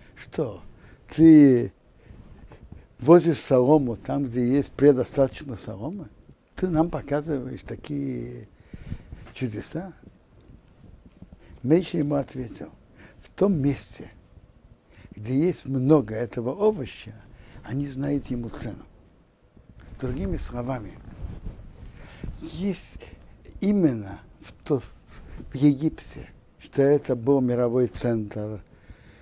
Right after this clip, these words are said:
культуры, науки, э, колдовства, астрономии. Именно там Бог хотел продемонстрировать свои чудеса.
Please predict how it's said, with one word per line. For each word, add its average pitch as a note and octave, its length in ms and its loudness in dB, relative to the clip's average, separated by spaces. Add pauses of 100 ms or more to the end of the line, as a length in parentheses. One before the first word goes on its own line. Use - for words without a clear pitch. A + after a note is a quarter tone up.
(200)
культуры, B2 880 4
науки, B2 1120 0 (380)
э, A#2+ 160 -4 (180)
колдовства, C3 920 4
астрономии. C#3 1000 4 (1500)
Именно G3 640 8
там A#3 360 0
Бог - 380 -2 (100)
хотел - 480 2
продемонстрировать B2+ 960 -2
свои A#2 260 -6
чудеса. G#2 500 -12